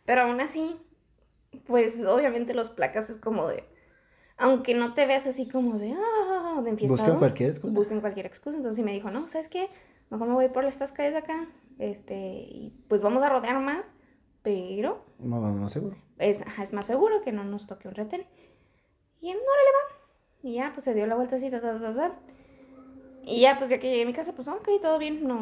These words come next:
Speaker 1: no hubo retén, qué ching-, qué chingón. Sale, te das con cuidado, gracias". Y, y ahorita que me dices que sí hubo,
Speaker 2: <laughs>
Speaker 1: porque nosotros nos regresamos como eso de las tres de la mañana.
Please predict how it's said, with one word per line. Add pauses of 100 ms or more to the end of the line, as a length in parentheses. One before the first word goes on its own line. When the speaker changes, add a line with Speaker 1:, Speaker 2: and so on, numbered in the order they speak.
Speaker 1:
no
hubo
retén,
qué
ching-,
qué
chingón. (240)
Sale,
te
das
con
cuidado, (420)
gracias".
Y, (1200)
y
ahorita
que
me
dices
que
sí
hubo, (720)
Speaker 2:
<laughs>
Speaker 1:
porque
nosotros
nos
regresamos
como
eso
de
las
tres
de
la
mañana.